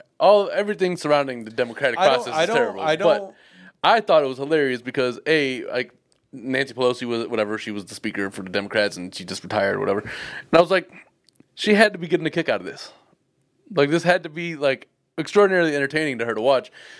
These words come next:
Speaker 1: because you have, uh, a group, I don't know how, fuck, a shit ton of fucking people who were making, who were in the vote. And, uh, it was all, like, the Republicans needed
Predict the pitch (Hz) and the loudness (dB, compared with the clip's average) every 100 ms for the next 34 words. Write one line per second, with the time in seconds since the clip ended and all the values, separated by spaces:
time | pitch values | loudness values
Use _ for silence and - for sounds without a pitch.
0 | - _ - 175 165 175 180 175 160 151 | -20 _ -2 0 2 4 4 4 2 -4
1 | - 151 147 139 127 - _ _ _ _ | -2 2 4 2 0 -8 _ _ _ _
2 | _ _ 147 127 165 170 160 123 107 90 | _ _ -4 0 2 2 2 0 0 -4
3 | - 110 98 87 - - 120 123 107 113 | -12 -10 -10 -10 -6 -2 -2 -2 -4 -6
4 | 101 85 110 107 110 110 101 104 - 110 | -8 -8 -4 -4 -4 -4 -4 -4 -4 -4
5 | 98 80 95 110 104 98 143 - - - | -4 -6 -8 -4 -2 2 2 0 -14 -20
6 | - - 117 120 110 107 107 104 101 - | -20 -2 0 2 0 0 2 2 0 -6
7 | _ _ _ _ _ 143 135 135 131 - | _ _ _ _ _ 0 6 6 6 2
8 | 117 113 113 123 208 190 123 120 117 - | -8 -10 -8 0 0 0 -8 -12 -14 -16
9 | - - _ - 139 131 120 | -18 -20 _ -8 -2 -2 -2